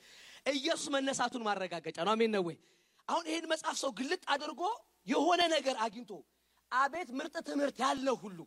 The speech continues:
ኢየሱስ ተነስቷል ያልተረጋገጠበት ከሆነ አዲስ ህይወት ካልተሰበከበት ኢየሱስ በአብ ቀኝ የተቀመጠ መሲህ ነው ነፃ አውጪ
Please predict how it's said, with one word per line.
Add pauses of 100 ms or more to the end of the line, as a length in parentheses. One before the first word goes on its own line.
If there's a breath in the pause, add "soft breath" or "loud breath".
(460 soft breath)
ኢየሱስ
ተነስቷል
ያልተረጋገጠበት
ከሆነ (480 soft breath)
አዲስ
ህይወት
ካልተሰበከበት (360 soft breath)
ኢየሱስ
በአብ
ቀኝ
የተቀመጠ (440 loud breath)
መሲህ
ነው
ነፃ
አውጪ